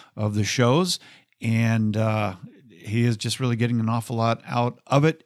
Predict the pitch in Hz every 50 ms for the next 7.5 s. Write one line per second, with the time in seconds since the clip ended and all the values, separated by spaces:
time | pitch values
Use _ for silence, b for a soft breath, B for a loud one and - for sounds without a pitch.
0 | _ - 120 120 120 120 107 98 107 127 131 135 143 147 156 156 160 - - 120
1 | 120 123 120 120 117 110 107 127 139 139 135 139 135 135 - - 139 139 143 139
2 | - 123 104 120 156 175 - - - 107 101 110 123 123 - 131 135 123 - 127
3 | 113 - 113 113 104 110 117 127 123 131 131 120 B B B B B B B 117
4 | 127 147 143 226 202 143 131 147 170 202 233 233 214 - - 156 151 - 131 117
5 | 107 113 101 - 113 113 120 123 127 - - - 123 110 110 104 - - 120 123
6 | 120 117 - - 113 107 110 110 110 104 113 110 - 113 110 101 - 113 113 110
7 | 107 101 101 101 101 98 101 104 104 -